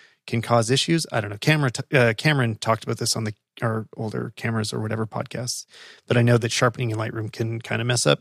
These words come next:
raw Fuji files, which is interesting, but just an example of that you can screw it up. And I especially noticed this with, uh, iPhone photos. So it's part of the reason I don't shoot raw iPhone photos very often is because I find that most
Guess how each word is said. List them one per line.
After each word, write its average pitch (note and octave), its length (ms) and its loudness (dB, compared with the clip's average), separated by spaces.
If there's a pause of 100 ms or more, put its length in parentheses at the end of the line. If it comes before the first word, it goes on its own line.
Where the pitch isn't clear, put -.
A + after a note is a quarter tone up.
raw D3 180 2
Fuji E3 260 -6
files, - 340 -8
which - 160 -12
is - 260 -6 (220)
interesting, C3 400 0
but C3 140 4
just C#3 240 4
an C#3 100 0
example B2+ 560 2
of G#2+ 120 -2
that G#2+ 260 0 (280)
you B2+ 180 4
can B2+ 180 0
screw A#2 280 0
it G#2+ 80 0
up. - 240 -4 (440)
And A2+ 240 -2
I B2+ 60 2
especially E3 400 4
noticed C3 300 2
this - 200 0
with, A2+ 300 0 (840)
uh, A#2 300 0 (280)
iPhone B2+ 340 0
photos. - 400 -8
So A#2+ 300 2
it's - 160 -6
part F3+ 180 2
of E3 40 4
the C#3+ 60 2
reason A#2 200 0
I G#2+ 100 -2
don't A#2 320 0
shoot A#2 360 0
raw A2 380 2 (100)
iPhone A2 560 -4 (160)
photos C3 260 2
very A2 200 -2
often G#2+ 260 0
is G#2+ 80 -8
because A2 320 -4
I A2 60 0
find A2+ 300 -4
that A2+ 100 -4
most A#2 600 0